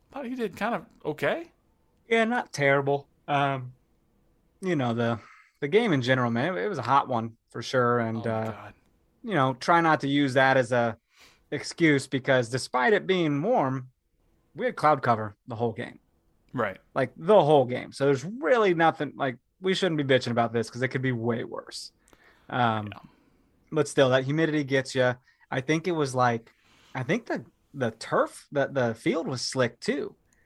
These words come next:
Speaker 2: 'cause people kept kinda slipping and falling down, and I'm like, "Is that humidity? Is it over wa-, overly watered? What is that
Speaker 1: I don't
Speaker 2: about?"
Speaker 1: know. There was definitely some sli-, riders slipped at one point. Um,
Speaker 2: Yeah.
Speaker 1: it was weird. I've also never seen a game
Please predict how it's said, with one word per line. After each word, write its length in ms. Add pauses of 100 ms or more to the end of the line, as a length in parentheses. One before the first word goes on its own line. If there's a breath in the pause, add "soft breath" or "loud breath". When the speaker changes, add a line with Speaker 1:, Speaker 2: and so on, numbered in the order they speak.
(140)
Speaker 2:
'cause 120
people 240
kept 240
kinda 480
slipping 400
and 120
falling 320
down, 320
and 80
I'm 120
like, 240 (300)
"Is 120
that 300 (420)
humidity? 640
Is 140
it 60
over 340
wa-, 280
overly 280
watered? 520
What 180
is 120
that 200
Speaker 1:
I 40
don't 80
Speaker 2:
about?" 120
Speaker 1:
know. 280
There 160
was 120
definitely 280
some 160
sli-, 340
riders 360
slipped 320
at 80
one 200
point. 580
Um, 380
Speaker 2:
Yeah. 280 (640 soft breath)
Speaker 1:
it 100
was 240
weird. 440
I've 180
also 320
never 400
seen 320
a 40
game 600